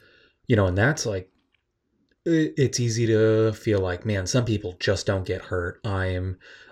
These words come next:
I lost the genetic lottery," all these things like that. Um, but really, it's like, if that's happening to you, like,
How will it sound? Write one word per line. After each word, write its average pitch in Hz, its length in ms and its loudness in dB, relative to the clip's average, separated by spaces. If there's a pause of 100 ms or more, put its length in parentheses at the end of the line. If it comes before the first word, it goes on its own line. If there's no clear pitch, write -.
I 104 80 4
lost 98 340 2
the 107 100 0
genetic 95 440 -4
lottery," 117 720 2 (340)
all 120 120 4
these 104 180 0
things 98 220 -4
like 92 180 -2
that. 87 380 -4 (580)
Um, 107 380 -10 (360)
but 139 160 2
really, 156 300 8
it's 151 160 2
like, 123 200 2 (200)
if 101 160 -8
that's 120 220 0
happening 131 360 0
to 156 80 -2
you, 175 380 0 (140)
like, 101 200 -10